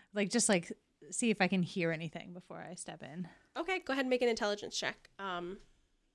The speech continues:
Speaker 2: I'll give you plus two bonus because you're standing outside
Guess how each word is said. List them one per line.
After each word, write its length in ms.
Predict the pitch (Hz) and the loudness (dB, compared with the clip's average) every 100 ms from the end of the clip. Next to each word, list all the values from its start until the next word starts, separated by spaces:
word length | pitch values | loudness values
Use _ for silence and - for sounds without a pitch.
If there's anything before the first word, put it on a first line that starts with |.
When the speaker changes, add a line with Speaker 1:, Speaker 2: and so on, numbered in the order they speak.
| _ _ _ _ - | _ _ _ _ -16
Speaker 2:
I'll 60 | 208 | -10
give 120 | 208 | -6
you 80 | 214 | -8
plus 280 | - 247 - | -6 -4 -4
two 240 | - 226 | -4 -2
bonus 480 | 180 175 180 175 - | -2 -2 -2 -2 -4
because 340 | 180 - 175 | -6 -8 -8
you're 320 | 180 175 165 - | -6 -4 -4 -2
standing 480 | 165 - 185 185 175 | -2 0 0 0 0
outside 720 | 175 - - 180 170 170 | 0 2 2 2 0 -4